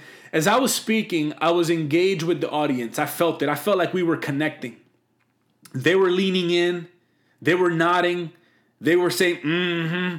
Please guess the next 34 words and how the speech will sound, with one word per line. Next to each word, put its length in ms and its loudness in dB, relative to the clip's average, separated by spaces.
They 160 4
were 200 2
agreeing. 500 2
Some 280 0
were 140 2
shouting 480 0
me 80 0
down, 400 2
"Amen." 480 0
But 160 2
something 540 0
happened. 760 -2
Something 440 0
happened 480 -2
that 160 -2
connected 460 0
us 140 0
even 300 0
deeper. 320 0
I 60 0
will 80 0
never 220 2
forget 420 -2
this. 360 -12
As 140 2
I 100 4
was 160 2
sharing 340 2
a 60 0
story 520 0
to 200 -2
illustrate 460 0
my 180 0
point, 400 -4